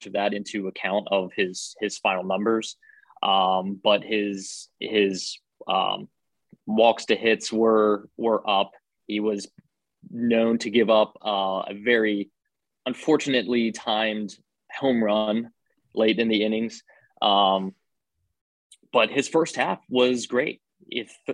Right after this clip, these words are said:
thirty-five and two thirds, two seven eight E R A, only two home runs allowed.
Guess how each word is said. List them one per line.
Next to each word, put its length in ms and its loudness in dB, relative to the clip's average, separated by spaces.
thirty-five 540 0
and 80 -4
two 180 -4
thirds, 520 0
two 160 -6
seven 300 -2
eight 160 0
E 100 -2
R 220 2
A, 340 0
only 260 -2
two 280 0
home 240 -4
runs 220 -4
allowed. 540 -4